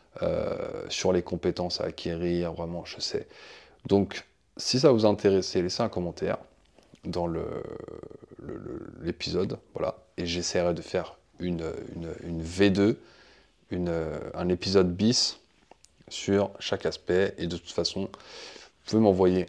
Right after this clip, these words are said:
un email si vous voulez, euh, en savoir plus, euh, voilà, sur, euh,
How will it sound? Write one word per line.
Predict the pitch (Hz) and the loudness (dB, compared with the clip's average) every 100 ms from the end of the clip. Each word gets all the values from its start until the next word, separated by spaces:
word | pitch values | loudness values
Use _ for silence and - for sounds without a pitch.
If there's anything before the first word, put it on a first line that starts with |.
| - - | -6 -2
un | 107 | 2
email | 107 104 104 92 80 - _ _ _ _ - - _ _ _ - | 4 4 4 4 0 -6 _ _ _ _ -20 -20 _ _ _ -12
si | - - 90 | -6 -2 0
vous | 87 | 0
voulez, | 82 87 87 | 2 4 4
euh, | 80 76 | 4 0
en | 80 | -2
savoir | - 92 85 - | 0 2 2 -2
plus, | - 87 85 - | -4 -2 -2 -2
euh, | - 78 - - - - - _ _ _ _ _ | -4 -4 -8 -14 -20 -20 -20 _ _ _ _ _
voilà, | 87 82 | 2 2
sur, | 76 - 85 | 0 -4 -4
euh, | 80 | -2